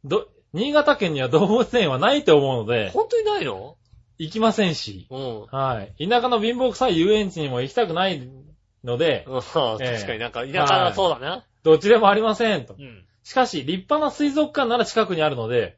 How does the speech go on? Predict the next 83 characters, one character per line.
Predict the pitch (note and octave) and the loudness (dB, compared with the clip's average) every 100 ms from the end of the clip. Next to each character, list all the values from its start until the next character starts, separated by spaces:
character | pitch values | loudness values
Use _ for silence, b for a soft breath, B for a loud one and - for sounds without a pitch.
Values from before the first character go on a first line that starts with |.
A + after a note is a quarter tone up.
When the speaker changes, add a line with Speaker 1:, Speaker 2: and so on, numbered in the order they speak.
| - | -12
Speaker 2:
へ | B2+ B2+ B2 | -8 -4 0
え。 | |
Speaker 1:
デ | A#3 C#4+ | 0 0
ー | |
ト | B3+ G#3+ | 0 0
で | F#3+ | 0
行 | F#3+ | -2
く | |
な | F#3 | -2
ら | G3 F#3+ B2+ | 0 0 0
動 | D#3 G3+ | -2 0
物 | A3 A3+ A#3 | 0 0 -2
園 | G3+ | 0
で | D3+ | 0
は | D3 | 0
な | E3+ | -4
く、 | - G2+ | -6 -6
遊 | C3+ G#3+ | 0 2
園 | A#3+ G3 | 2 0
地 | |
で | C3+ | -2
は | C3+ | -2
な | D3 | -2
く、 | - - | -6 -12
水 | F#3+ A#3 | -8 -2
族 | D4 D4 | 0 2
館 | G#3 | 0
に | C3 | -2
行 | A#2+ | -10
き | |
ま | - | -12
す。 | - C3 | -8 -4
Speaker 2:
あ | C#3+ C#3+ | 0 0
あ、 | C3 | -2
な | |
る | C3+ | -6
ほ | B2+ | -10
ど、 | A#2+ | -14
な | |
る | A2+ | -18
ほ | G#2 | -20
ど。 | F#2+ _ - | -20 _ -6
Speaker 1:
は | B2+ A2+ F#2+ F#2 _ | -2 -2 -4 -12 _
い。 | A2+ | -8
Speaker 2:
ね | A#2+ | -6
え。 | A#2 A2 G#2 - | -6 -10 -14 -8
Speaker 1:
な | C3 | -6
る | C3 | -4
ほ | A#2 | -6
ど | A2+ | -6
ね。 | D3 F#3 - | -8 -8 -8
Speaker 2:
あ | |
り | A2+ | -8
が | |
と | A2 | -8
う | |
ご | |
ざ | |
い | G#2+ | -6
ま | |
す。 | G3+ | -6
Speaker 1:
本 | - | -6
当 | |
に | G#3+ | -6
な | B3 | -4
い | A#3+ | -2
の | C3 | 0
か | |
な、 | A#2+ | -2
新 | A#2 B2 | -2 -4
潟 | A#2+ G#2 | -4 -6
県。 | F#2+ F#2 b b b b - | -10 -14 b b b b 2
Speaker 2:
あ | E4 | 4
る | C5 | 4
と | A#4 C#4+ | 4 4
は | F3+ | 4
思 | F#3+ D#4+ F4+ | 2 2 0
う | A#3+ | 4
よ、 | C4 | 4
な | A3 E3 | 2 -2
ん | C#3+ | -4
か | A#2 A2 B2 | -6 -6 -8
ね。 | F3+ F3 C3+ A2+ | -4 -2 -2 -6